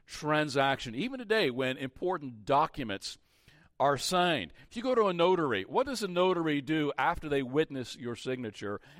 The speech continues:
and they sign it? What do they do? They reach into that little pouch and they get that, uh, that almost looks like a stapler, but with a big round button on the end,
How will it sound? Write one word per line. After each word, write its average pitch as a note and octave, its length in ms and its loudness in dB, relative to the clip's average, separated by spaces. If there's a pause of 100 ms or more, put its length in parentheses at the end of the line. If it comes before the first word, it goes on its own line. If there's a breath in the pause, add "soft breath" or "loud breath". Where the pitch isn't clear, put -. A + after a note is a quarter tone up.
and C#3 220 -2
they C#3 180 2
sign A#2+ 360 -2
it? A#2 100 -8
What C4 140 2
do C4+ 60 -2
they F3 140 2
do? C3+ 140 -2
They B2 120 0
reach G3+ 260 0
into F#3 160 -4
that F3 160 2
little D#3+ 180 2
pouch C3 500 0 (600 soft breath)
and D#3 480 0
they D3 160 4
get E3+ 340 -2
that, E3 260 2 (640 soft breath)
uh, G2+ 340 -8 (200)
that C3+ 240 0 (260)
almost D3 260 -2
looks D3 140 -6
like C#3 140 -2
a A#2 40 -6
stapler, B2 440 -2
but A#2 160 -2
with A#2+ 160 -6
a G#2+ 40 -14
big A#2 200 -4
round A2+ 560 -4 (100)
button A2+ 280 -2
on A2+ 140 -8
the A2 160 -6
end, G#2 260 -2